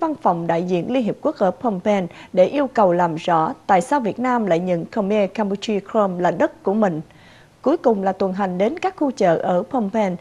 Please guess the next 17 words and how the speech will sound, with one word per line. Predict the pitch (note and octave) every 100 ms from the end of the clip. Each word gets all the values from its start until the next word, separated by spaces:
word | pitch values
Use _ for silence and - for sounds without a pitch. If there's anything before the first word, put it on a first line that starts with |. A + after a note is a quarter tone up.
| - -
để | F#3+
vận | A3+ F3 F#3
động | F3 F3
người | F#3 F3
dân | A#3 A3+
Campuchia | A#3+ A3+ A3 G#3+ A3+ G#3+ F#3
chấm | - A3 E4+
dứt | F#4+ D4+
dùng | G#3 F3
hàng | E3+ F3 F3
hóa | F#3+ G3+ D#4+
và | A3
dịch | F3 F3+ -
vụ | F#3 E3+ E3+
của | G3+
Việt | A3+ G#3
Nam. | A3 G#3